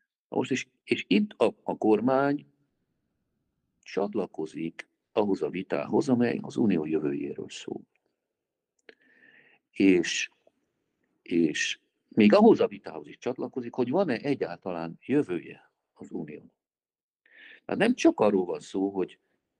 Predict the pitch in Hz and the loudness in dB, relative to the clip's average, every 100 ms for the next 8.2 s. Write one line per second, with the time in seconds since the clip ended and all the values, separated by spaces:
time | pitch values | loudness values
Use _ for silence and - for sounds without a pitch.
0 | _ _ _ - 87 85 - _ - - | _ _ _ -6 -4 -6 -12 _ -10 -4
1 | - - 131 - 98 101 101 85 90 87 | -2 0 2 2 0 0 -2 -2 -4 -8
2 | 87 90 - - - 85 85 - 87 - | -8 -8 -10 -10 -8 -8 -10 -6 -6 -6
3 | _ _ _ - - 92 85 87 87 90 | _ _ _ -8 0 0 0 -4 -4 2
4 | 101 101 87 73 73 - _ 87 80 78 | 4 4 4 -4 -12 -18 _ -4 -4 -6
5 | 62 - 85 85 82 92 - 120 113 101 | -12 -10 -10 -10 -12 -10 -6 0 2 2
6 | 107 143 110 - 101 101 - - - 82 | 4 4 2 0 0 0 0 -4 -4 -4
7 | 78 82 87 - - 92 - - - - | -6 -6 -6 -6 -6 -6 -6 -18 -20 -20
8 | _ | _